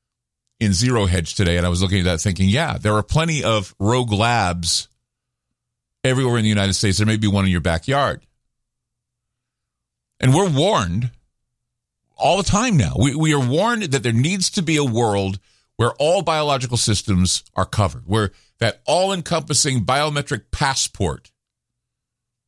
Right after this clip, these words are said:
the one that lists every move, every moment, every job, every purchase, every fine, every penalty, tax, rental, home, significant or insignificant emotional and economic and familial event, all of this recorded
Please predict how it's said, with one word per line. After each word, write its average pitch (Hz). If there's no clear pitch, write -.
the 104
one 139
that 120
lists 123
every 151
move, 139
every 147
moment, 131
every 143
job, 123
every 135
purchase, 127
every 139
fine, 127
every 143
penalty, 127
tax, 127
rental, 120
home, 117
significant 113
or 110
insignificant 110
emotional 104
and 117
economic 117
and 101
familial 135
event, 113
all 165
of 160
this 131
recorded 131